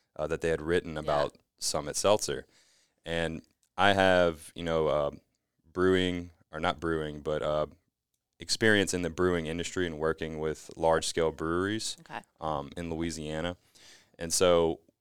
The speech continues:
Speaker 1: when I read her business plan and her business model, I was like, "Wow, that's brilliant." Um, and, you know,
Speaker 2: Right.
Speaker 1: and I also have experience in doing, uh, service industry consulting for bars and restaurants. And I just saw the trend of where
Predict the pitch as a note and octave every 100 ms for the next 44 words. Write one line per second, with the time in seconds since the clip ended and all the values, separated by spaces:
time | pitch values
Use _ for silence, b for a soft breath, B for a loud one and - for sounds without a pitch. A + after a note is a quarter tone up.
0 | - F#2 F2+ D#2 D2+ D#2+ F#2+ A2 G#2+ F2+
1 | E2+ - _ _ - E2 D2+ C#2+ F#2 G#2+
2 | G2+ - F2+ E2 D#2+ D2 D2+ C#2 E2 D#2
3 | D2 D2+ D#2+ F2+ D2 C2+ C2+ _ D2 D2
4 | C#2 - D2+ D2 C#2 - C#2 - - _
5 | _ _ _ - D2 C#2 C#2+ - E2 D#2+
6 | D#2 D2+ D#2 D#2 D#2+ E2+ E2 D#2 - -
7 | E2 D#2 D2 - D2 C#2 _ - D#2+ D#2
8 | D2+ D2+ C#2+ _ _ _ - D#2 D#2 -
9 | E2+ D#2 E2 D#2+ - D#2+ D#2+ C#2 E2+ D#2+
10 | - D2+ D2 C#2 D2 D2 D2 C#2+ C#2+ E2
11 | - D2+ C#2 - D2 D2+ - - F2 F2
12 | D#2+ - - F#2 F#2 F2+ E2 D#2+ D#2 D#2+
13 | E2 D#2+ D#2